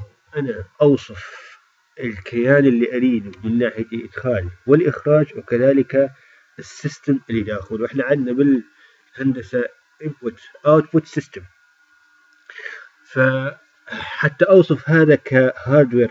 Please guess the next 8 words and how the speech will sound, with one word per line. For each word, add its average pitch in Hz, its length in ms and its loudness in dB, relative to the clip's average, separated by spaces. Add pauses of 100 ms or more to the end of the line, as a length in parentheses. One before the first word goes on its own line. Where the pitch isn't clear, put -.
كشيب، 139 300 -2 (1200)
ها، 127 240 2 (560)
لازم، 131 600 6 (640)
لازم، 127 560 6 (100)
لازم 120 560 2
عندي 117 300 -2
إدخال 139 520 0
وإخراج 127 720 0